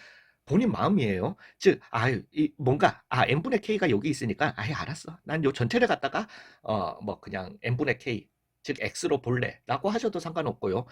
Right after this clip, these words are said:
N분의 삼 K 전체를 갖다가, 어, X로 볼래라고 하셔도 상관없고요. 요 놈을 갖다가 X, N분의 K만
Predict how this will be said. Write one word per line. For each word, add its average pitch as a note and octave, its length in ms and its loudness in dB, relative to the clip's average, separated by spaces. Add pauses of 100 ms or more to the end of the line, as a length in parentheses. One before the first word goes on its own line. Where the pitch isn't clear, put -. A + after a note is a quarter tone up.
(340)
N분의 A#3+ 400 2
삼 D#4+ 260 -6
K G3 300 0
전체를 D3 380 -2
갖다가, B2 440 0 (300)
어, A2 240 -2
X로 C3+ 380 0
볼래라고 A2 680 -4
하셔도 G#3 300 -2
상관없고요. C#3+ 640 -4 (240)
요 D3+ 120 4
놈을 G3+ 280 4
갖다가 G3 420 -6 (160)
X, A2+ 200 -8
N분의 D3+ 360 -4
K만 A#3+ 420 0